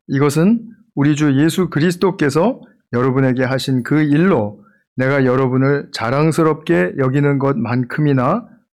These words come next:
확실한 것입니다." 사십이 절부터 보겠습니다.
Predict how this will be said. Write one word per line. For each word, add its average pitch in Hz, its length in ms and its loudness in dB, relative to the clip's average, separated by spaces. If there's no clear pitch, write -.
확실한 160 680 -4
것입니다." 107 1000 -4
사십이 143 520 -2
절부터 120 680 -2
보겠습니다. 113 800 -6